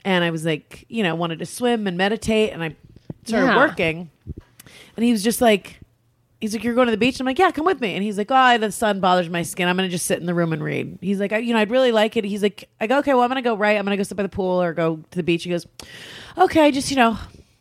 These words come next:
Speaker 1: be nice if I could just have you here. Can't you just write in the room?" And I'm like, "But I want"
Speaker 2: Sunshine.
Speaker 1: But that's part of the deal is, like,
Speaker 2: You're like,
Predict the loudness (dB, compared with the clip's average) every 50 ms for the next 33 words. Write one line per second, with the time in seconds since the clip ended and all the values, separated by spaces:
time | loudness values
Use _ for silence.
0 | _ _ _ _ 0 2 2 4 2 2 0 -4 -6 -4 -2 -2 0 0 -2 -2
1 | -4 -6 -6 -6 -4 -2 0 0 0 0 0 -2 -2 -2 -2 0 0 0 0 -2
2 | -4 -6 -10 -14 -12 -6 -4 -4 -4 -2 -4 -4 0 2 2 2 2 0 -4 -4
3 | -4 -4 -4 -4 -6 -6 -6 -6 -8 -10 _ _ _ _ _ _ _ _ _ _
4 | _ _ _ _ _ 2 4 4 4 2 2 0 -4 _ _ _ _ _ _ -16
5 | -8 -4 -4 -2 -2 -4 -8 -10 -12 -14 -16 _ _ _ _ _ _ _ _ _
6 | _ _ _ _ _ _ 0 2 2 2 0 0 -2 -2 -2 -2 -2 -2 -2 -2
7 | 0 0 0 -2 -4 -6 -6 -4 -4 -2 -4 -4 -8 _ _ -2 0 0 0 -2
8 | -4